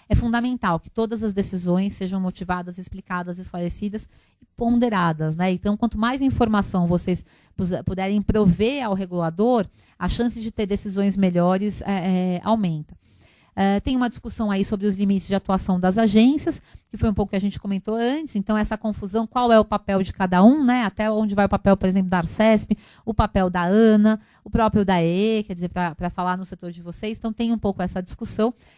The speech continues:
que eu acho que vale a pena a gente, a gente acompanhar. É, e a ideia é que muitas vezes o regulador, por s-, ter mandato, tem muito regulador que acaba, depois que senta na cadeira, acha que não deve satisfação pra ninguém, né?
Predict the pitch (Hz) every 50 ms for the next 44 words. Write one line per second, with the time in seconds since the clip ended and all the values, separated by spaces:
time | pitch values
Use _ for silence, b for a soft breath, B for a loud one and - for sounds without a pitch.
0 | b b - 214 202 185 185 - - - 196 185 185 185 185 175 - - 196 190
1 | 185 180 175 196 196 185 - - - 202 190 175 165 175 170 185 175 208 185 -
2 | 202 190 190 - 233 226 208 208 226 294 - b b b b b b b b b
3 | b 220 220 220 220 220 220 220 220 220 - 240 285 339 359 359 320 240 208 233
4 | 254 294 302 294 262 226 214 - 220 214 233 226 233 220 202 214 214 196 202 202
5 | 208 208 190 202 208 202 190 185 185 175 170 - - 254 - - - - - _
6 | _ - 226 220 208 202 196 185 175 202 240 254 254 226 - - - 202 202 214
7 | - 226 220 202 208 208 208 220 233 220 - 247 - 247 233 214 220 196 - b
8 | b b b b - 196 - 220 220 - - 233 208 240 214 214 214 202 202 -
9 | 208 185 175 208 240 269 269 240 214 202 190 202 208 - 226 - - 220 220 208
10 | 208 202 - - 220 - - 226 214 - 220 208 208 214 220 254 269 247 208 185
11 | 170 165 165 170